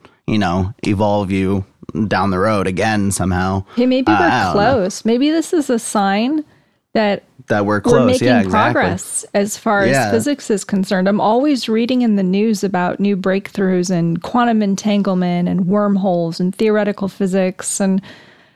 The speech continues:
Speaker 2: it makes me hopeful that we're on the verge of something new.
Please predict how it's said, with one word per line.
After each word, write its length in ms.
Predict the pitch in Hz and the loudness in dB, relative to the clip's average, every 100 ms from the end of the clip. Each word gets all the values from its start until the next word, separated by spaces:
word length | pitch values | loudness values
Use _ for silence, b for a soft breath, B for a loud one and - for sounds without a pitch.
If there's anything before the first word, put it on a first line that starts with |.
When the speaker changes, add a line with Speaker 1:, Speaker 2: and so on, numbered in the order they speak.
| B B _ | B B _
Speaker 2:
it 120 | 226 208 | -2 0
makes 320 | 240 233 - | 0 -4 -2
me 160 | 214 | 0
hopeful 500 | 202 208 - - 185 175 | 2 0 -2 -2 -2 0
that 180 | 185 - | -2 0
we're 120 | 180 | 0
on 140 | 185 | 0
the 80 | 175 | 0
verge 380 | 180 185 180 175 | 0 -2 -2 -2
of 100 | 185 | -6
something 500 | - 175 - 175 175 | -4 -4 -2 -2 0
new. 380 | 180 180 180 196 | 0 0 0 -2